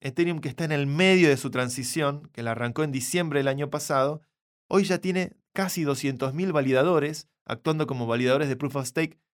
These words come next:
mientras la que el segundo jugador, tercer jugador y demás tienen dos mil, eh, validadores, quinientos, cuatrocientos y de ahí para abajo. Hay una inmensa cantidad de nodos montados sobre, apostando a que la transición a Ethereum dos punto cero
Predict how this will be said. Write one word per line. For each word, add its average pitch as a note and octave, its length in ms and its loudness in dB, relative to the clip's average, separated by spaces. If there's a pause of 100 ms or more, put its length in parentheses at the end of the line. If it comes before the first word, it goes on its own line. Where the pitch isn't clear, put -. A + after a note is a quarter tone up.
mientras C3 300 -4
la B2 160 2
que A#2+ 300 0
el A#2+ 120 -8
segundo E3 420 0
jugador, C#3+ 480 0
tercer C3 260 -6
jugador C#3+ 300 -2
y C#3 40 0
demás C#3 360 -2 (340)
tienen C3 260 -2
dos B2 220 0
mil, D#3 400 0 (320)
eh, B2 100 0
validadores, C#3 800 2
quinientos, C#3 560 -4
cuatrocientos C#3 680 -8
y B2 80 -4
de A#2 80 -2
ahí B2+ 100 -2
para A#2+ 200 -4
abajo. A2 440 -6 (560)
Hay C#3+ 260 0
una D3+ 200 -4
inmensa E3+ 640 0
cantidad C3+ 380 -2
de C3 100 0
nodos C3 460 0 (180)
montados C3 840 2 (220)
sobre, B2 640 0
apostando C#3 1000 4 (300)
a B2 160 -2
que C3+ 80 -4
la B2 140 2
transición B2+ 480 -2
a D3 60 2
Ethereum C#3+ 360 -2
dos C#3+ 140 2
punto C3 340 -4
cero C#3 460 0